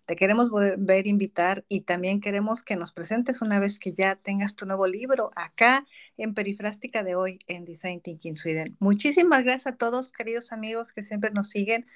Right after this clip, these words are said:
Yo soy Carolina Salazar, directora y fundadora de Design Thinking Sweden y de Connectum City Metaverso, donde esperamos verlos esta semana que viene, que tenemos también eventos corriendo. Muchísimas gracias, Alejandro, y que tengas un extraordinario día.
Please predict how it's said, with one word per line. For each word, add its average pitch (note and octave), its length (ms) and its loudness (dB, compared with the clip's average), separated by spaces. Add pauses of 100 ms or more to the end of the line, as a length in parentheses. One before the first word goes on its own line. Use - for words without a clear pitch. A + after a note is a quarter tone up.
(260)
Yo F#3+ 100 0
soy G3 260 0
Carolina E3+ 520 -6
Salazar, F3+ 480 -4 (380)
directora F3+ 720 6
y F3 60 -10
fundadora F3 500 -4
de F3 60 -4
Design E3 360 -14
Thinking E3 360 -12
Sweden F#3+ 420 0 (260)
y G3+ 220 2
de G3 420 4
Connectum F#3 420 -4
City G3+ 280 -6
Metaverso, F#3 520 -2
donde F3+ 240 -4
esperamos F#3 520 -4
verlos A3 340 -4
esta A#3+ 180 -8
semana A#3+ 320 -2
que A#3 120 -4
viene, B3+ 420 2 (240)
que F#3+ 120 -4
tenemos F#3+ 440 -2
también G3 540 -2
eventos F#3 600 -2
corriendo. E3 600 -8 (320)
Muchísimas D#4 640 -2
gracias, A3+ 480 -4
Alejandro, A3 500 -2
y G#3+ 40 -10
que G3+ 100 -8
tengas G#3+ 400 -6
un A3 160 -4
extraordinario F3+ 960 -4
día. - 240 -14